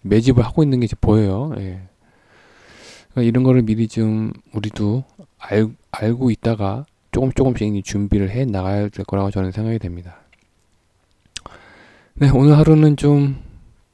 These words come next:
음, 조용했네요. 예, 좀 조용한 거에 비해서 오늘 좀 이것저것 좀 알아 찾아봤는데, 역시 저는 이런 쪽에 한번 좀 기대를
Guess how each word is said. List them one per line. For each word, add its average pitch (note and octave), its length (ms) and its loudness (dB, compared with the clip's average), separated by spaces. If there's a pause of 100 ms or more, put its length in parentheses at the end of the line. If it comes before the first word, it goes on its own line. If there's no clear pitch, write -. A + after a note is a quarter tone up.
(260)
음, G#2+ 220 -6
조용했네요. A2+ 720 0 (180)
예, F#2+ 120 -8
좀 A2 840 -8 (300)
조용한 G#2+ 1080 -4
거에 B2 160 4
비해서 G2+ 360 -2
오늘 G#2 220 -2
좀 G2+ 120 -4
이것저것 G2+ 640 -4
좀 - 160 -10
알아 F#2 180 -2
찾아봤는데, G#2 720 -2 (1200)
역시 A2 220 -6
저는 G#2 480 -2
이런 G#2+ 840 -4
쪽에 G#2 220 -2
한번 G#2 320 -6
좀 G2+ 120 -10
기대를 G#2 580 -2